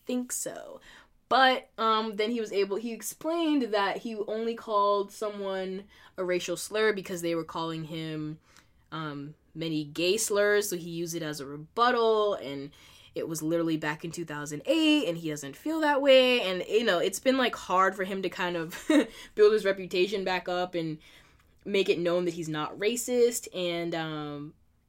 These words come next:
that is something that's been carried with him for, like, twelve years now. And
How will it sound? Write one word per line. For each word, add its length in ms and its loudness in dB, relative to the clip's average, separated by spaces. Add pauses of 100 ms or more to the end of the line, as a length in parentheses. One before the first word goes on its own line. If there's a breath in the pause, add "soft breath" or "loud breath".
(100)
that 380 2
is 60 -2
something 220 -6
that's 140 -8
been 160 -10
carried 480 -4
with 220 -6
him 220 -8
for, 140 -10
like, 240 -8
twelve 300 -8
years 260 -4
now. 320 -18 (400 loud breath)
And 640 0